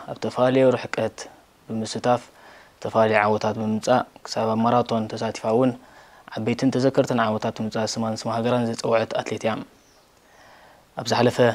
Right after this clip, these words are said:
ንውሕዳት ኣዋርሒ ግን ዝተፈላለየ ምኽንያት ኣብ ናይ ጉዕዞ፣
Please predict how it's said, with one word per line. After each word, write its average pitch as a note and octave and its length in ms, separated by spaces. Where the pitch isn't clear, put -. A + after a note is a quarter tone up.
ንውሕዳት A2 440
ኣዋርሒ A2 340
ግን B2 140
ዝተፈላለየ A2 540
ምኽንያት A#2 340
ኣብ - 140
ናይ A#2 140
ጉዕዞ፣ A#2 260